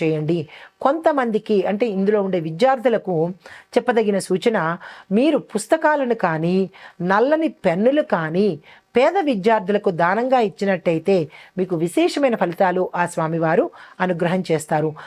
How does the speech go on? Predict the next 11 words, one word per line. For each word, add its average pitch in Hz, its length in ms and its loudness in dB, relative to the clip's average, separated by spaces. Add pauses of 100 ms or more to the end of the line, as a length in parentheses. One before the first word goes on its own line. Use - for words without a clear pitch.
(200)
దీనితో 330 300 2
పాటుగా 226 360 2
ఇంకొక 233 500 0
విషయం 220 400 0
ఏంటంటే 160 520 -2 (340)
ప్రతి 254 460 2
శనివారము 220 960 2 (460)
నల్లని 262 640 2
వస్త్రాలను 226 640 0 (440)
లేదా 175 440 4 (360)
నీలిరంగు 294 680 2